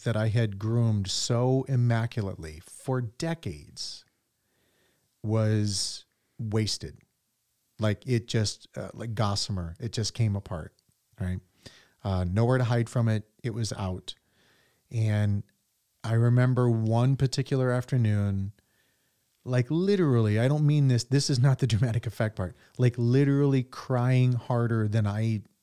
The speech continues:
maybe ever remember crying. And just,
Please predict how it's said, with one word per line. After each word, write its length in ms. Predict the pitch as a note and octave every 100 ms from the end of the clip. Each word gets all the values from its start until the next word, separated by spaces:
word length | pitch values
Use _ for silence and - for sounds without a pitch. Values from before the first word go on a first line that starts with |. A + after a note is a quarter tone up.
| _ -
maybe 540 | B2 C3 F3 A3 C#3+ -
ever 360 | G#2+ A2 B2
remember 480 | G#2+ G#2+ A2 G#2 G2+
crying. 560 | - - F#2 G#2 C#3+ D#3 _ _ _ - - _ _ _ -
And 400 | A#2+ A2 A2 G#2
just, 600 | - C3+ B2+ - -